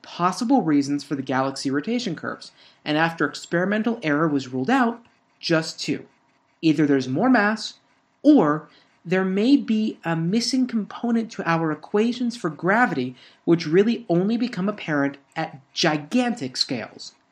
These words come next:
mond, M O N D, is that component, in theory. Hence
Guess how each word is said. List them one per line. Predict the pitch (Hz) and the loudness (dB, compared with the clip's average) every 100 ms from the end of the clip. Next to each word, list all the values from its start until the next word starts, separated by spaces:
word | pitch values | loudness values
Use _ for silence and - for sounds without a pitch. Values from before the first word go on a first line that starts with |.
| _ _ _ | _ _ _
mond, | 139 160 214 135 170 175 143 | -2 2 2 0 -4 -6 -4
M | 151 | 0
O | 156 | 0
N | 143 190 | 0 0
D, | 180 135 170 - - _ | 0 0 -2 -8 -18 _
is | 208 240 180 | -2 -2 0
that | 175 175 - | 0 0 -2
component, | 180 175 202 139 - _ | -6 -4 -4 -4 -10 _
in | 147 143 | -4 -4
theory. | 131 156 117 - _ _ _ _ _ - | 0 0 0 -4 _ _ _ _ _ -2
Hence | 226 233 - | 2 2 -2